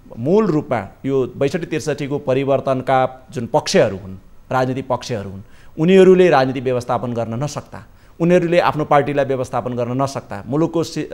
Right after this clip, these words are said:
राजनीतिक प्रणालीलाई उनीहरूले एउटा ठिक ढङ्गले हाँक्न नसक्दा,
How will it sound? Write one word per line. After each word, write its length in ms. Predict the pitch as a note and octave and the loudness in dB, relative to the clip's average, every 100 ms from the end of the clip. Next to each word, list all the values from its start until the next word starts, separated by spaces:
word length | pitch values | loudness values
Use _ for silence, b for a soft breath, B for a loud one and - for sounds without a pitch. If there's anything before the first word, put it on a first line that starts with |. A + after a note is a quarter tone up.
| - - | -12 -2
राजनीतिक 420 | B2 C#3 D3 D#3+ | 0 2 0 -2
प्रणालीलाई 440 | C#3+ C#3 C#3 C#3+ | 0 0 2 0
उनीहरूले 320 | C3+ C3 B2+ B2 b b b b - - | 0 -2 -2 -4 b b b b -14 0
एउटा 140 | C#3 | 0
ठिक 240 | C3 G#3+ E3+ | 2 0 2
ढङ्गले 280 | D3 D3 C3 | 4 4 2
हाँक्न 300 | G2 A#2 C3 | 0 -4 -2
नसक्दा, 500 | C3+ - A2+ G2 | -2 2 0 0